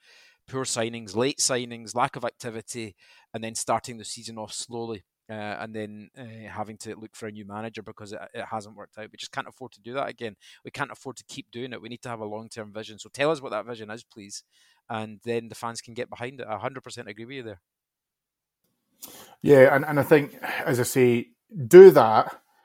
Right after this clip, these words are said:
Speaker 2: lay a, lay a roadmap in place in terms of where we're looking to be able to try and get to, because I think part of that frustration will feel like as if we've been pretty rudderless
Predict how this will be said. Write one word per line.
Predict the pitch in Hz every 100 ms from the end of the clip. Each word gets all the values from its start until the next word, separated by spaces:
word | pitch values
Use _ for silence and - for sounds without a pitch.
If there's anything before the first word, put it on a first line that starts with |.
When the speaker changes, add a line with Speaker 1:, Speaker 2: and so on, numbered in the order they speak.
| _ _ -
Speaker 2:
lay | 120 147 160
a, | 151 131 117 131
lay | 139 147
a |
roadmap | 127 117 131 123 127 117 -
in | 107
place | - 120 117
in | 117
terms | 110 113 110
of | 104 104
where | 123
we're | 113
looking | 110 -
to | 107
be | 110
able | 107
to | -
try | - 104
and | 101
get | - -
to, | 110
because | 104 - 110
I |
think | 107 123 110 -
part | 113 -
of |
that | 110 -
frustration | 110 - 113 104 110
will | 107
feel | 98 123 113
like | 107 -
as | 107
if | 104 -
we've | 107
been | 110
pretty | 104 - 104
rudderless | 101 113 123 117 95 -